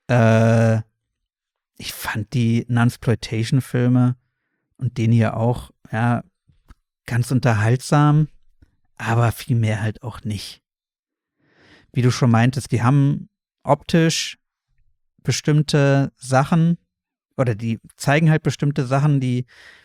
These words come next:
mit denen kann ich auch echt was anfangen. Ähm,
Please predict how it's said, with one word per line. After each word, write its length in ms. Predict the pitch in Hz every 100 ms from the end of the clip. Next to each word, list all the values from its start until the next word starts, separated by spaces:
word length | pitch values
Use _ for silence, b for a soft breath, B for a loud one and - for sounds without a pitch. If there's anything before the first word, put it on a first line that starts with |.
| B
mit 140 | 117
denen 160 | 127 143
kann 180 | 147 135
ich 160 | 127
auch 100 | -
echt 220 | - -
was 160 | 135 -
anfangen. 520 | 123 151 175 165 175 - _ _ _ -
Ähm, 560 | 123 120 120 120 123